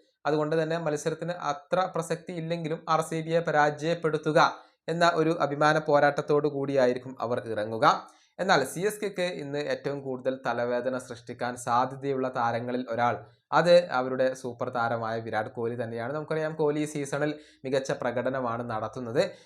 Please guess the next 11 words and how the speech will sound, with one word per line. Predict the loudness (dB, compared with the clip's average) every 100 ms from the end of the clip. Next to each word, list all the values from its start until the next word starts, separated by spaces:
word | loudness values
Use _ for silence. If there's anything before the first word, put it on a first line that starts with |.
| 0
മാത്രമല്ല, | 2 4 6 4 4
കോഹ്ലിയുടെ, | 2 2 2 4 4 2 -2
ഏഹ്, | -2 -2
പ്രിയപ്പെട്ട | -4 -2 -4 -2 -2 0 0 0
എതിരാളികളിൽ | 2 4 4 4 0 0 -2
ഒന്നുകൂടിയാണ് | -2 -4 -6 -4 -2 -2 -4
സി | -4 -2 0
എസ് | 4
കെ. | 4 4 0 -6 -2
ഏറ്റവും | 2 2 2
കൂടുതൽ | 2 2